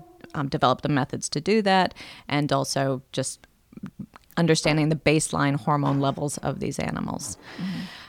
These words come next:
Speaker 1: And then with the drone work, um, again, it's, um, really novel new methods. So we had to come up with areas of quantifying body conditions. So that's the body area index, um, and looking at how body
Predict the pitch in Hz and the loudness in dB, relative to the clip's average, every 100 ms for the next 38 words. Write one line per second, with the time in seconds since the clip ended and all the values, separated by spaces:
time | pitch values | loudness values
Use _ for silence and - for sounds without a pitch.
0 | - 190 196 214 208 185 185 214 214 220 | -2 4 10 12 12 8 8 10 10 10
1 | 220 190 190 - 170 156 160 170 180 180 | 10 10 8 8 6 8 6 6 8 10
2 | 185 165 - - - - 185 - 165 143 | 8 4 2 -6 -6 0 0 0 2 4
3 | 147 151 - - 160 165 165 160 160 156 | 4 0 -2 -2 6 8 8 8 10 10
4 | 160 151 160 156 156 156 175 143 143 - | 8 6 6 6 6 4 4 2 0 0
5 | 143 151 151 - 151 139 - 139 - 147 | 2 2 0 2 4 4 4 2 4 4
6 | 139 135 - - 160 151 151 143 143 135 | 4 2 -2 2 2 4 4 4 4 4
7 | 127 - 147 202 277 269 - 147 120 - | 2 2 2 4 4 2 2 0 -2 -4
8 | - - 156 139 _ 139 135 127 143 139 | -10 -4 -6 -6 _ 2 4 2 2 2
9 | 139 - 143 143 139 - - - - 143 | 0 0 0 0 -2 -4 -10 -8 -6 -4
10 | 147 156 143 139 139 135 131 120 _ 135 | -4 -2 0 0 0 0 -2 -2 _ -6
11 | 139 135 143 139 131 | -4 -2 -2 0 -4